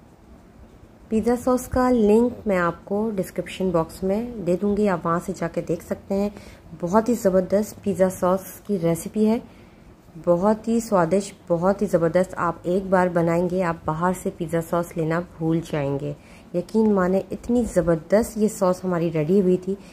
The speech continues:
कि हमने इसमें और कुछ ऐड नहीं किया था। और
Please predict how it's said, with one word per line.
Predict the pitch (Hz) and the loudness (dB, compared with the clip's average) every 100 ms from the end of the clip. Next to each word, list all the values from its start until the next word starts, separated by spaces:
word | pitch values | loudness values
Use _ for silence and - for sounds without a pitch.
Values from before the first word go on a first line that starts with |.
| - | -16
कि | - | -4
हमने | 185 196 | 0 2
इसमें | 196 - 190 | 0 0 0
और | 190 - | 0 -4
कुछ | - 254 - | -6 -6 -4
ऐड | 175 170 | -4 -2
नहीं | 160 160 | -2 -4
किया | 160 90 65 | -4 -8 -8
था। | - - - - - - - - - - - - - - _ _ - - - - - - - - | -12 -18 -20 -20 -20 -20 -20 -20 -20 -20 -20 -20 -20 -20 _ _ -20 -20 -20 -20 -20 -20 -20 -20
और | - | -12